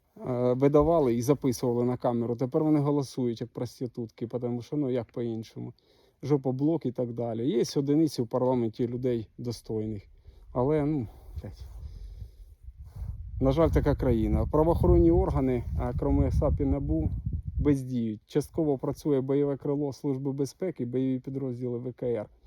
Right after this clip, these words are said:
Ну, є і комерсанти, які там займаються бізнесом.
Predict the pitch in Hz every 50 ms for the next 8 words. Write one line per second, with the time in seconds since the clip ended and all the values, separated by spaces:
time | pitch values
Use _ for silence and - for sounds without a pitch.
0 | - - - - - - 175 165 170 165 151 - 151 - 151 143 139 135 - -
1 | - 123 113 110 110 - 117 117 110 - 131 123 - 117 113 104 - - - -
2 | _ _ - - - - _ - 120 123 131 131 135 135 135 131 127 117 - -
3 | 131 120 120 123 110 104 120 107 107 - - 113 113 113